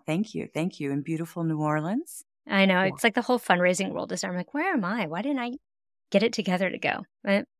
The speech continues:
Speaker 2: next year.
Speaker 1: Yes. And so next year, twenty twenty-four, will be held in Toronto.
Speaker 2: Love it. I love Toronto.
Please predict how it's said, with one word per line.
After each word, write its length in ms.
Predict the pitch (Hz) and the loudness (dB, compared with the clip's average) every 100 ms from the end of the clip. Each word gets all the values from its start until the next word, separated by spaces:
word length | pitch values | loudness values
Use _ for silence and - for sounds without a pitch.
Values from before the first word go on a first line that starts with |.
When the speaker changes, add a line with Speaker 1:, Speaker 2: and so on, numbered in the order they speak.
| _ - | _ 8
Speaker 2:
next 260 | 285 - | 8 8
year. 140 | - - _ _ _ - | -4 -4 _ _ _ -2
Speaker 1:
Yes. 420 | 202 175 151 - | 4 4 4 -2
And 140 | - 170 | -2 2
so 100 | 185 | 2
next 420 | 180 226 - - | 4 2 -2 -2
year, 320 | 147 151 240 - | 0 0 -4 -10
twenty 260 | - 196 208 | -4 -2 -2
twenty-four, 720 | - 180 170 156 143 151 233 | -4 -4 -4 0 2 2 0
will 200 | 208 165 | -2 -2
be 180 | 160 165 | -2 -2
held 520 | 160 160 156 156 156 _ _ - | 2 4 4 0 -6 _ _ -2
in 440 | 175 165 160 160 156 _ _ _ _ | 2 4 2 0 -4 _ _ _ _
Toronto. 800 | - 180 160 160 160 170 147 - - _ _ | -6 -2 4 4 2 0 -2 -4 -14 _ _
Speaker 2:
Love 440 | 220 254 302 330 311 | 4 10 12 12 10
it. 140 | 240 | 8
I 120 | 196 | 10
love 160 | 285 392 | 6 4
Toronto. 420 | - 330 208 156 | 4 6 6 2